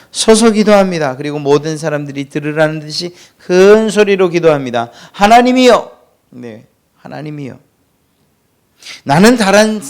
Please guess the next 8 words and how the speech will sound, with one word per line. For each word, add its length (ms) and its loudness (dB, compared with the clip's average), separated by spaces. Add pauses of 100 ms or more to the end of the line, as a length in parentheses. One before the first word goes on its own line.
(100)
다른 280 -8
사람들과 540 -8
같지 240 -10
않습니다. 540 -12 (280)
제가 320 -6
토색하는 560 -6
것 140 -4
봤습니까? 600 -8